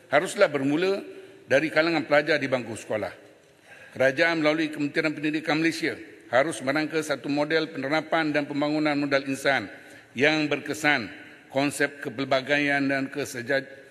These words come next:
kesejajaran teras ta'amul yang berpaksikan ta'aruf, tasamuh,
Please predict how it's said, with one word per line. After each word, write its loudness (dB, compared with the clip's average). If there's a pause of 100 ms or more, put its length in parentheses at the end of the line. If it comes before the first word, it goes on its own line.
(200)
kesejajaran 2
teras -2 (480)
ta'amul 2 (560)
yang 2
berpaksikan -4
ta'aruf, 0 (360)
tasamuh, 0